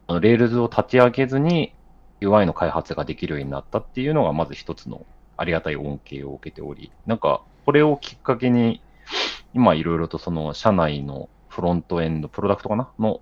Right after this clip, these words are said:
フロントエンド開発の推進がかなりできてるのがあり、まあ、入れてくれた人自分じゃない、入れてるのは自分じゃないんですけど、<laughs> 入れてくれた人に感謝しつつで、はい。そういう、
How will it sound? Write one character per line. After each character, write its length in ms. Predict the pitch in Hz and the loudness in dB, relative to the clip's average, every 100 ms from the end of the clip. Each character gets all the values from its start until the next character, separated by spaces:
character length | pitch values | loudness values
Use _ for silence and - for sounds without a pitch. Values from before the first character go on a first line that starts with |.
| _ | _
フ 100 | 101 | -2
ロ 80 | 101 | -2
ン 40 | |
ト 120 | 104 | 0
エ 40 | 101 | 0
ン 60 | |
ド 100 | 101 | 0
開 200 | - 110 | 2 4
発 260 | 85 - 69 | 4 -2 -8
の 140 | 73 | -12
推 280 | - - 92 | -14 -6 -6
進 260 | - 95 82 | -2 -2 -2
が 120 | 78 | -2
か 140 | - | -2
な 100 | 85 | -2
り 80 | 69 | -2
で 120 | 69 | -6
き 100 | 80 | -10
て 140 | - 78 | -10 -12
る 140 | 67 | -12
の 100 | 71 | -14
が 200 | 69 - | -12 -10
あ 60 | 73 | -10
り、 200 | - - _ _ | -10 -18 _ _
ま 100 | 117 | 4
あ、 20 | 87 | 6
入 60 | |
れ 80 | 107 | 4
て 100 | 120 | 2
く 100 | 123 | 2
れ 60 | 117 | 4
た 80 | |
人 140 | 120 101 | 2 2
自 120 | - | -4
分 160 | 87 85 | -2 2
じ 60 | |
ゃ 40 | 85 | 2
な 80 | |
い、 40 | 82 | 2
入 80 | 80 | -2
れ 80 | |
て 100 | 104 | 0
る 60 | 113 | 0
の 60 | 85 | 0
は 40 | |
自 100 | 85 | -2
分 120 | 76 | -4
じ 80 | 87 | -2
ゃ 20 | |
な 60 | 82 | 0
い 60 | 71 | -2
ん 20 | |
で 40 | |
す 60 | - | -6
け 80 | 73 | -12
ど、 80 | - | -6
<laughs> 120 | - 330 339 262 | 2 4 4 0
入 0 | |
れ 120 | 92 | 0
て 100 | 98 | 0
く 80 | - | 4
れ 80 | 95 | 4
た 100 | - | 4
人 140 | - | 0
に 80 | 82 | -4
感 220 | - 98 | 2 2
謝 160 | 82 76 | 2 -4
し 60 | - | -14
つ 120 | - | -20
つ 160 | - | -16
で、 180 | 65 - - | -12 -12 -8
は 160 | 71 | -8
い。 140 | 65 - | -8 -14
そ 180 | _ 110 | _ -6
う 60 | 104 | -2
い 220 | 101 | -2
う、 80 | 92 | -4